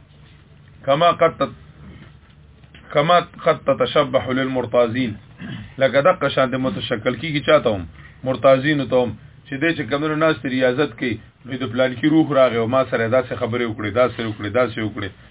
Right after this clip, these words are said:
داسې خبرې کوي. فإن كان لابس أعمالا ملكية،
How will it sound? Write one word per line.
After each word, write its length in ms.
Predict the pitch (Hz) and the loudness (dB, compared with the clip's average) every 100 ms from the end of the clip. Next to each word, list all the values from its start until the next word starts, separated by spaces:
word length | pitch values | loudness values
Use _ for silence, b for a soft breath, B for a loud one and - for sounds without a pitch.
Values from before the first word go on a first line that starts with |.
| b _ _ 123 | b _ _ 0
داسې 220 | 135 131 123 | 2 0 -6
خبرې 260 | 123 131 117 | -4 -4 -6
کوي. 160 | 120 110 _ _ _ _ _ _ _ _ _ _ _ - - | -8 -10 _ _ _ _ _ _ _ _ _ _ _ -14 0
فإن 240 | 143 165 | 0 2
كان 300 | 151 170 165 | 2 2 4
لابس 320 | 165 160 147 | 4 2 0
أعمالا 440 | 131 127 143 156 147 | 0 2 2 2 2
ملكية، 600 | 135 127 117 143 156 | 2 0 0 -2 -2